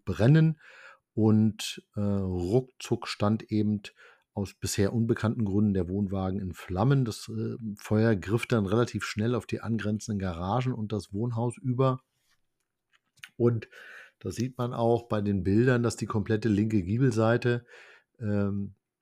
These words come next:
durch das Feuer enorm beschädigt ist. Ähm, die betroffenen Personen versuchten zwar noch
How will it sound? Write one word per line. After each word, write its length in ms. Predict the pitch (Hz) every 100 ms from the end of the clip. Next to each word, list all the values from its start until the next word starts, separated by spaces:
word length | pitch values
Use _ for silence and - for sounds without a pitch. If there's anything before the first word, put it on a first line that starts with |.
| _ _ _ _ _ _ _ _ - -
durch 180 | 104 -
das 240 | 98 -
Feuer 380 | - 98 107 110
enorm 380 | 98 95 95 104
beschädigt 600 | 92 - 90 95 - -
ist. 480 | - - - - -
Ähm, 480 | 101 - 90 95 98 _ _ _ _ - _
die 160 | 101 101
betroffenen 400 | 95 110 107 120
Personen 340 | 110 107 131
versuchten 380 | 117 107 127 147
zwar 200 | - 113
noch 360 | 110 107 -